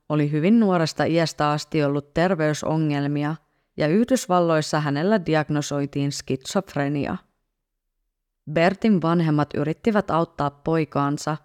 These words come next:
ja lääkärien suosittelemana he laittoivat hänet psykiatriseen laitokseen.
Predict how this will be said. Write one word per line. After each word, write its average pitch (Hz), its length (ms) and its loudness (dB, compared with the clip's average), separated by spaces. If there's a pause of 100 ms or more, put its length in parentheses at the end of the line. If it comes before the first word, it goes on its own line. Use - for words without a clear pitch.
(340)
ja 156 120 0
lääkärien 190 580 2
suosittelemana 156 920 0 (340)
he 165 40 0
laittoivat 185 720 0
hänet 156 380 -2
psykiatriseen 151 1000 0
laitokseen. - 840 -4